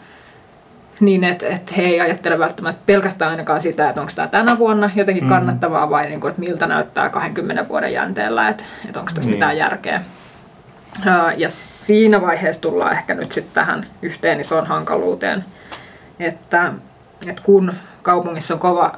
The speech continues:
Speaker 1: äh, tarve niinku täydennysrakentaa, ja toisaalta niinku ihan mun mielestä niinku aidosti lähiöiden kohdalla tietysti täytyy miettiä myös sitä, että, että miten se niinku palvelujen taso voi, täytyisi yrittää turvata sillä,
Speaker 2: Mm.
Speaker 1: että, että sinne
Speaker 2: Mm.
Speaker 1: saadaan sitä täydennysrakentamista,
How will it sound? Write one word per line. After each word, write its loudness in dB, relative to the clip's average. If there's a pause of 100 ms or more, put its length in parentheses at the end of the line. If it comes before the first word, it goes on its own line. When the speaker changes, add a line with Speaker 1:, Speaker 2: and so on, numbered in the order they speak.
(140)
Speaker 1:
äh, -10 (220)
tarve 0
niinku -8
täydennysrakentaa, 2 (240)
ja 2
toisaalta 6
niinku 2
ihan 4
mun 0
mielestä 0
niinku 0 (280)
aidosti 4
lähiöiden -2
kohdalla -2
tietysti -4 (160)
täytyy -2
miettiä -6
myös -4
sitä, 2
että, -2
että -8
miten 0
se -2 (380)
niinku -6
palvelujen 0
taso -4
voi, -6 (300)
täytyisi -2
yrittää -2
turvata 0
sillä, 4
Speaker 2:
Mm. 2
Speaker 1:
että, -4
että -12
sinne -2
Speaker 2:
Mm. 4
Speaker 1:
saadaan 4
sitä -12
täydennysrakentamista, -6